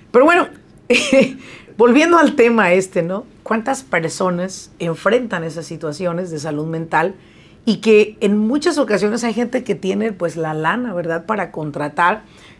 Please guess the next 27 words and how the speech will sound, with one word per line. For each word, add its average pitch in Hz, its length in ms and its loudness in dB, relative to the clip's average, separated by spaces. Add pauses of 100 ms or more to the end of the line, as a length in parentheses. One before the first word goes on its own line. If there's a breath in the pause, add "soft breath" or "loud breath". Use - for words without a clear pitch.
los 180 640 4
asesores 196 1200 2
o 170 120 0
los, 160 460 0
o 165 340 4
los 160 220 -2
doctores 208 560 0
ideales 165 540 0
que - 100 -14
te 151 120 -14
puedan 160 360 -2
guiar 151 240 -2
y 165 60 0
ayudarte. 151 580 -4 (600 loud breath)
Pero 175 200 2
¿cuántas 220 340 0
personas 175 600 0
en 165 100 -6
realidad, 151 680 -2
en 156 100 -12
su 156 140 -10
mayoría, 151 580 -2 (260 loud breath)
no 196 280 4
saben 262 540 -4
que 180 80 -10
están 170 360 -2
pasando 202 560 -4